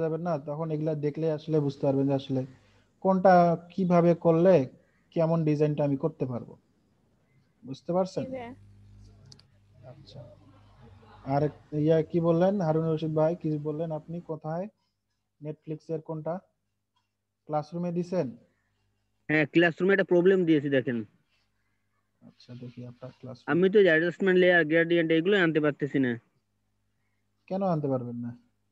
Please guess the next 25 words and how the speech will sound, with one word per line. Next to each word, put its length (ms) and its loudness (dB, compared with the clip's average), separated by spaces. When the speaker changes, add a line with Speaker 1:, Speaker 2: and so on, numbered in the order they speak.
Speaker 3:
ওইগুলো 280 2
আনতে 220 0
পারলেও 240 4
আবার 180 4
color 280 -2
হচ্ছে 260 -10
না। 80 -6
Speaker 1:
আচ্ছা, 240 -20
Speaker 3:
ওই 60 -12
Speaker 1:
দেখি। 140 -10
Speaker 3:
ক্লাসরুমে 440 0
যান, 200 2
একটা 140 -2
problem 280 2
দিয়েছি, 300 4
আর 140 2
একটা 160 -8
আমি 140 -6
কয়েকটা 240 -12
করেছি, 240 -6
দেখ-, 220 -8
আমারটাও 380 0
দেখেন 260 -2
যেটা 220 -4
করেছি। 280 0